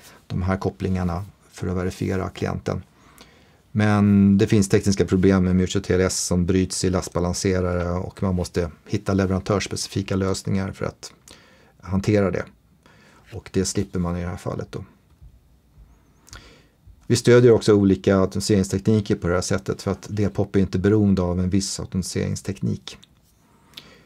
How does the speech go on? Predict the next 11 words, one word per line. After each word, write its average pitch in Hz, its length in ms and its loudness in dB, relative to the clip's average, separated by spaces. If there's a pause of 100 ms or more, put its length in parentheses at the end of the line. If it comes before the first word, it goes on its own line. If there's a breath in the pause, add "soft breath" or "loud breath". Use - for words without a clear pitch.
(400 loud breath)
Och - 360 -4
det 107 120 4
går 104 200 6
också 98 220 2
att 101 40 6
införa 95 280 2
successivt. - 1000 -2 (180 loud breath)
Med 95 260 -4
en 98 180 2
ny 123 160 4
teknologi 107 720 2